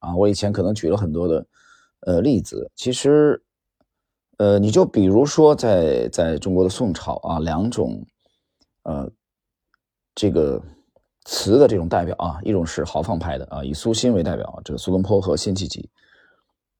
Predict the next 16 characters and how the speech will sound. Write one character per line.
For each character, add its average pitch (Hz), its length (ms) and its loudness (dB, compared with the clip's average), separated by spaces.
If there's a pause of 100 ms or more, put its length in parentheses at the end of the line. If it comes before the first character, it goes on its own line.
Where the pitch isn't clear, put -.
(360)
啊， 76 120 -8
最 92 160 -2
杰 90 180 4
出 113 180 2
的 95 80 4
代 78 80 2
表。 57 120 -4
另 131 160 2
外 160 200 6
呢， 107 200 4
就 98 160 0
是 85 360 -2
婉 76 160 -2
约 87 140 4
派 95 200 0
的 - 80 -10